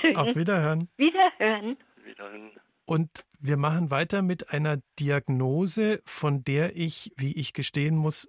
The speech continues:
Speaker 2: noch nie was gehört hat. Äh, es geht um den Sohn von Frau Halusa. Grüße Sie.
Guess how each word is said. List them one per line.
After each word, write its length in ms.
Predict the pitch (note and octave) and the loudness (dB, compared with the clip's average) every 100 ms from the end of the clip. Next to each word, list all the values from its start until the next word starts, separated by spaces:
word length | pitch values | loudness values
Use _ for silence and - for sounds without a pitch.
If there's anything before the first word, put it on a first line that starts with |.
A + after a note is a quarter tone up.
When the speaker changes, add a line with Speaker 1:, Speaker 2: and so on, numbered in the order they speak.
| _ | _
Speaker 2:
noch 240 | C3 B2 - | -2 -2 0
nie 480 | C3+ C3+ G#3 B3 - | 4 4 4 2 -2
was 360 | C3+ A#2+ - | -2 -2 -4
gehört 460 | B2 A#2 A#2 A#2 - | -4 0 0 0 -2
hat. 320 | A#2 - - - | -4 -4 -10 -6
Äh, 360 | A#2+ A#2+ B2 | -2 -2 -2
es 220 | D#3+ C#3 - | -4 -6 -4
geht 180 | D3 | -4
um 240 | - C#3 C3 | -2 -2 0
den 160 | B2+ | -2
Sohn 240 | A#2 C3 D#3+ | 0 0 -2
von 540 | - D3 C#3 D3 - | -2 -2 0 -2 -4
Frau 460 | - - B2+ C3 B2 | -8 -4 -2 0 0
Halusa. 360 | D3+ F3 D#3+ A#2 | 0 0 0 -4
Grüße 380 | - E3+ - | -2 -4 -2
Sie. 260 | G#3 B2 A2+ | -2 -2 -4